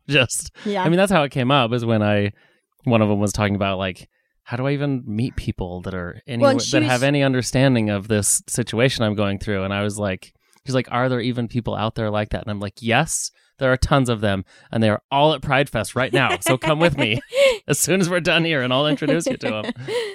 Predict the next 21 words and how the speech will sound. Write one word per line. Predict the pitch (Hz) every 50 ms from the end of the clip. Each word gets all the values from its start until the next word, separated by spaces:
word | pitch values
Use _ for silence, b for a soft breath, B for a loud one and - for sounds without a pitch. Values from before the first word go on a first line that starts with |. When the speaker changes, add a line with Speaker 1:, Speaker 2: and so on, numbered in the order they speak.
| 359 B B B _ _ _ _ _
Speaker 2:
What | - 214 226 226
a | 220
Speaker 1:
Yeah, | - -
Speaker 2:
cool | 220 202 185
Speaker 1:
it | 170
Speaker 2:
opportunity. | 170 - 190 170 - 185 160 156 156 - 147 151
Speaker 1:
was. | - - - - - _ _ _ _ _ _ _ _ _ _ _ _ _ _ _ _
Speaker 2:
So, | - -
yeah. | 262 247 220 208
Speaker 1:
Uh, | 120 120 120 120 - _ _ -
it | - 147
was | 143 147 190 180
so | - 147 147 160
funny, | 151 131 127 127
though, | 120 117 107
introducing | 107 113 117 110 120 107 110 113 107 113 107
them | 107 107
to | 104 123
people | 98 110 98 104 107 104
there, | 101 98 98 101 104 101 117 127 -
and, | - 104 101 98 98 95 95 95 98 95 -